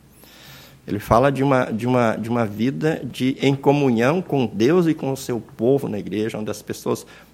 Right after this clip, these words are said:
mutuamente se ajudam. Se ajudam.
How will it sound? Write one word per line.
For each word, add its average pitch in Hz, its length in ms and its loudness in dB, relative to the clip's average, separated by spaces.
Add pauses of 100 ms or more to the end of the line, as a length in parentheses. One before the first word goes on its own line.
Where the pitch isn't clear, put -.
mutuamente 135 1080 2
se - 220 -6
ajudam. 107 640 -2 (500)
Se - 160 -10
ajudam. 98 480 -2